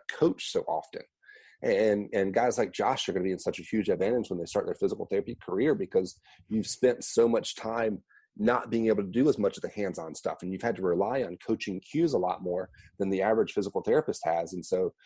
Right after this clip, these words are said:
you're gonna be able to make some of those quick changes that come with coaching cues, whereas other physical therapists might have to, uh, uh, do the longer term plays. So, uh,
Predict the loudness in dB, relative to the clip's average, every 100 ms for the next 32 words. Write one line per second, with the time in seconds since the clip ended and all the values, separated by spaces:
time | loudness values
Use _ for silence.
0 | -20 -16 -4 0 4 6 6 6 4 2
1 | -2 0 -2 -2 -4 -2 -2 0 0 -4
2 | -6 -6 -6 -2 -2 -2 -8 -8 0 2
3 | 2 0 -6 _ _ _ _ _ _ _
4 | -20 _ _ 4 6 8 6 4 2 4
5 | 4 4 2 2 0 2 0 -2 -6 -6
6 | -4 -4 -6 -6 -2 0 0 -4 _ _
7 | _ -4 -2 -2 -4 -4 -6 -8 -4 0
8 | 2 2 2 2 0 -2 -6 -6 -2 0
9 | 0 -6 -16 -18 _ _ -2 4 6 6
10 | 6 8 6